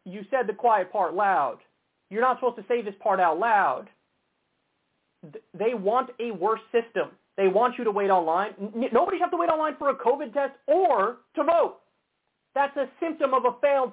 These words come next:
state and a failed system of government. I can't believe I have to do this commentary. I can't believe I have to talk about this right now. How do you even respond to this? This is one of those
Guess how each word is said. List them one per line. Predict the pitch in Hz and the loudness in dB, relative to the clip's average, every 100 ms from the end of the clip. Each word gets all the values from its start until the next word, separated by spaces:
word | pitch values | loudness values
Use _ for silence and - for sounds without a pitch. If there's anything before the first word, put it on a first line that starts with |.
| _ | _
state | 285 269 - | -2 -2 -4
and | 240 | -6
a | 226 | -4
failed | - 277 262 - | 0 0 0 -6
system | 285 262 247 | -12 -4 -4
of | 196 | 0
government. | 254 240 202 - | 2 0 -4 -8
I | 233 | -10
can't | - 294 | -6 -6
believe | 285 269 | -4 -2
I | 233 | 0
have | 226 226 | 0 -2
to | |
do | 208 226 | -8 -8
this | 202 220 | -6 -2
commentary. | 214 208 185 139 131 | -2 -4 -6 -6 -8
I | - | -10
can't | - 269 | -2 -2
believe | 269 240 | 0 2
I | 214 | 2
have | 214 | 0
to | - | 0
talk | 202 - | 0 2
about | 185 151 | 0 0
this | 143 | -4
right | 147 127 | -4 -4
now. | 113 - _ _ _ _ _ _ _ _ _ _ _ _ _ _ _ _ _ _ _ _ _ _ _ _ _ _ _ _ _ _ _ _ _ _ _ _ _ _ _ _ _ _ _ _ _ _ _ | -8 -14 _ _ _ _ _ _ _ _ _ _ _ _ _ _ _ _ _ _ _ _ _ _ _ _ _ _ _ _ _ _ _ _ _ _ _ _ _ _ _ _ _ _ _ _ _ _ _
How | - 269 | -2 -2
do | 285 | -2
you | |
even | 277 277 | -2 -4
respond | 262 262 269 | -4 -4 -4
to | 262 | -4
this? | 180 - | -6 -6
This | 240 | -6
is | 254 | -4
one | 226 277 | -4 -2
of | |
those | 262 | -4